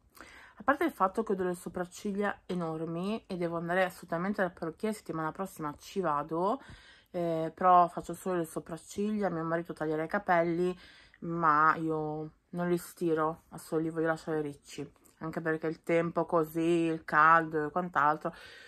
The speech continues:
Comunque ragazzi, vado dritta al punto, faccio questa live, come avrete visto dal titolo, ho una cosa molto molto importante da dirvi. Allora, perché è molto importante? Perché, mm,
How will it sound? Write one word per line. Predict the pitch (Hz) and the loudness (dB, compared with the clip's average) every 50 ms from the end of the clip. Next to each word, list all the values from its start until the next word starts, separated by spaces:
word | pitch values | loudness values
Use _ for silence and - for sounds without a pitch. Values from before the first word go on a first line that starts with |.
| - _ | -20 _
Comunque | - - 302 269 220 196 202 196 | 0 2 2 4 2 2 2 2
ragazzi, | 180 175 175 175 175 - 196 | 2 4 4 2 2 2 -2
vado | 190 196 208 | -2 -2 -2
dritta | 196 196 220 240 226 - 208 | -2 -2 -2 -2 0 0 -2
al | 190 180 180 | -2 -2 -4
punto, | _ - 180 170 170 180 175 - 220 240 269 277 269 _ - - - - _ _ | _ -6 -6 -4 -4 -6 -4 0 2 2 2 0 -2 _ -20 -20 -20 -20 _ _
faccio | - 220 208 208 - 214 | -4 -4 -4 -4 -4 -4
questa | 196 214 202 - - 233 | -2 -2 -4 0 2 4
live, | 226 220 208 220 202 | 8 8 8 8 8
come | 180 - 185 180 | 4 -2 -4 -4
avrete | 185 180 - 190 | -4 -2 0 0
visto | 202 190 - - | 0 0 0 0
dal | 190 202 208 | -2 -2 -2
titolo, | - 196 180 180 - 185 180 185 190 214 - | -2 -4 -4 -2 -2 0 2 2 2 0 0
ho | - 185 | -2 -2
una | 185 196 196 | 0 0 0
cosa | - 208 202 202 | 0 0 0 2
molto | 190 202 208 208 226 240 240 233 233 - - 226 | 4 4 4 6 6 6 6 4 2 2 4 4
molto | 220 208 202 214 240 233 233 - | 6 6 6 6 4 4 4 2
importante | 233 214 196 - 180 180 - 165 170 175 156 | 0 0 0 -2 -4 -2 -2 -4 -2 -4 -6
da | 165 156 | -6 -6
dirvi. | 147 131 131 135 139 143 147 151 - - | -6 -8 -10 -10 -10 -12 -12 -8 -2 0
Allora, | 185 185 180 160 151 147 151 151 147 - - - - - - - - - - - | 2 2 2 2 0 0 0 -2 -4 -4 -8 -20 -20 -20 -20 -20 -20 -20 -8 0
perché | - 233 233 233 - 240 | 2 2 2 4 4 4
è | |
molto | 226 220 190 170 175 - | 6 6 4 2 0 -2
importante? | 185 170 165 - - - - - 170 175 190 208 208 - 240 233 | -4 -4 -4 -8 -10 -4 4 6 6 6 6 4 0 0 -2 -2
Perché, | 226 - 226 220 214 - _ - - 220 214 214 233 254 - - _ _ _ - | 0 0 0 0 0 -2 _ 0 4 6 6 6 4 4 0 -4 _ _ _ -6
mm, | 208 196 190 190 185 185 185 180 175 175 175 170 170 170 165 165 160 | -4 -4 -4 -4 -4 -4 -4 -4 -4 -4 -4 -4 -4 -4 -6 -6 -6